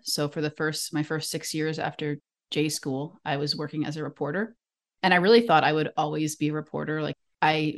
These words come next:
was not interested in business at that time. <laughs> I really didn't want to take business classes when I was in school. But eventually I started kind of playing around online with blogging and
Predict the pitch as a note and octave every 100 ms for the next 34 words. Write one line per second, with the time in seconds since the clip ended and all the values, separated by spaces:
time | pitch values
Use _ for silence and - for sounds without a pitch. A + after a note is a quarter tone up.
0 | D#3 E3 E3+ F3 F3+ F#3+ E3+ E3+ F3 E3+
1 | E3+ E3 D3+ E3 D#3 D3+ D#3+ - - -
2 | - - - - - E3 D#3 D3+ D#3 F3
3 | E3 E3 D#3 D#3 D#3+ D3 D#3 D#3+ D3+ -
4 | - C#3 C#3+ D#3+ D#3 D3+ D3+ D3+ C#3+ -
5 | D3+ D3 D3 _ _ _ _ - D3+ E3+
6 | D3+ - - - F3 F3 A#3 A#3 E3+ D#3+
7 | E3 - D3 D3+ D3+ D3+ D3+ D#3 - _
8 | _ - - D#3+ D#3 E3 D#3 D3 D3 _
9 | - E3+ D#3+ D3+ D3+ D3+ D3 D3 C#3 D3+
10 | F3+ D#3 C#3+ C#3 - _ _ _ _ D#3
11 | A3 A3+ G3 F#3+ F3 E3+ C#3+ C3 C3